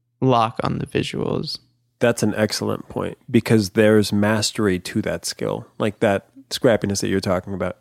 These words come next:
Speaker 2: is a skill set, and it's not
Speaker 1: Right.
Speaker 2: just a go figure it. They've obviously been doing this for long enough that they've, there's mastery in it, and there's real craftsmanship. And I'm glad you pointed that out, because it sounds like we're talking about some student film, and that's, uh,
Speaker 1: Yeah.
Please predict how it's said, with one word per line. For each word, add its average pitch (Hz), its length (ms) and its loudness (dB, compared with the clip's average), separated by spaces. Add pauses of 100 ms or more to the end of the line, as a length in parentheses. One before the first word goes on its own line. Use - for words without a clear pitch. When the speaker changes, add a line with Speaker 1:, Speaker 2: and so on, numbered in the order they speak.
Speaker 2:
is 123 180 4
a 107 60 2
skill 113 340 2
set, 143 320 -2 (180)
and 113 80 -2
it's 104 160 -2
not 104 280 -2
Speaker 1:
Right. 120 160 4
Speaker 2:
just 98 160 -6
a 98 100 0
go 98 260 0
figure 101 300 -2
it. - 200 -6
They've 104 180 0
obviously 104 480 0
been 90 180 -4
doing 90 300 -4
this 95 100 -6
for - 160 -6
long 92 220 -4
enough 92 220 -8
that 95 180 -8
they've, - 340 -8 (680)
there's 101 280 6
mastery 98 640 0
in 92 100 -4
it, 92 220 -6
and 92 140 -8
there's 92 300 -6 (120)
real 98 240 0
craftsmanship. - 920 -4
And - 140 -12 (380)
I'm 123 120 2
glad 143 220 4
you 120 60 6
pointed 107 400 2
that 92 180 2
out, - 180 -2
because 113 420 0
it 120 160 -2
sounds 117 260 2
like 104 220 -2
we're 104 100 0
talking 104 240 0
about 92 180 -2
some 98 200 -10 (100)
student 98 500 0
film, 101 300 -6 (160)
and 104 220 -4
that's, 95 320 -2
uh, - 100 2
Speaker 1:
Yeah. 113 180 2